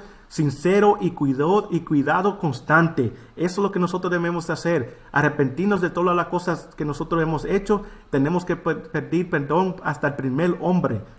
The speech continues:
de todas las abominaciones que hemos hecho contra el Padre. Tenemos que entender que esto es todo nosotros en el día de hoy.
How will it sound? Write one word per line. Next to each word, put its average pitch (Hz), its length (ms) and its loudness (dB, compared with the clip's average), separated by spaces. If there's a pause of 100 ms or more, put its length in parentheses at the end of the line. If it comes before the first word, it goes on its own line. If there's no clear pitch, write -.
(180)
de 139 140 0
todas 170 220 2
las 180 160 2
abominaciones 160 800 -2
que 147 120 -2
hemos 160 260 -2
hecho 180 280 -2
contra 156 300 -2
el 123 80 0
Padre. 135 360 0
Tenemos 135 360 -4
que 170 80 -2
entender 165 420 -2
que 160 100 -4
esto 151 180 -2
es - 100 -10
todo 180 240 2
nosotros 160 560 0
en 123 60 0
el 123 160 -2
día 151 140 0
de 139 120 0
hoy. 143 260 4